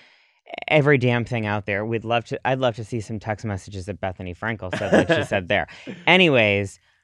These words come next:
Speaker 1: um, for the, for the Jonah stuff, I think that if this girl feels this way, it's, I think this is gonna sc-, screw her up in the long run because if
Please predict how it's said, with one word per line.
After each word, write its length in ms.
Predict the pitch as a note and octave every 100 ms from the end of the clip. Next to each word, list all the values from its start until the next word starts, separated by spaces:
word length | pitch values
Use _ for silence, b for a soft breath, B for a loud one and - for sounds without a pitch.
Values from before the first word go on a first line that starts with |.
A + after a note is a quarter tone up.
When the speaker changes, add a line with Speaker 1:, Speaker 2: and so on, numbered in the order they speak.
| _ -
Speaker 1:
um, 460 | D3 C#3 C3 B2+ - _ _ _ - C#3+
for 120 | F#3
the, 120 | F3 -
for 140 | F3
the 120 | D#3
Jonah 380 | C#3+ C3 E3 F3
stuff, 300 | D#3+ - C#3 -
I 100 | C#3
think 380 | C3+ - E3 -
that 600 | B2+ B2+ B2 B2 - - - _ _ _ _ _ _ _ _ _ _ _ _ _ _ -
if 160 | E3
this 180 | F3+ E3+
girl 200 | - D#3
feels 420 | D3 _ D#3+ E3+
this 180 | C3+ A#2+
way, 240 | B2+ A#2 A2+
it's, 200 | B2 - C3+ _ _ _ _ _ _ _ b b b -
I 100 | E3+
think 140 | A3+
this 160 | G#3+ F3
is 120 | E3
gonna 180 | C#3+ C#3
sc-, 200 | - - - _ _ _ _ _ _ _ _ _
screw 280 | - - D#3+
her 160 | C#3 -
up 160 | B2
in 80 | B2+
the 80 | B2
long 320 | A2+ C#3+ D3+
run 200 | B2 G#2+
because 280 | G#2 A2 B2+
if 100 | A#2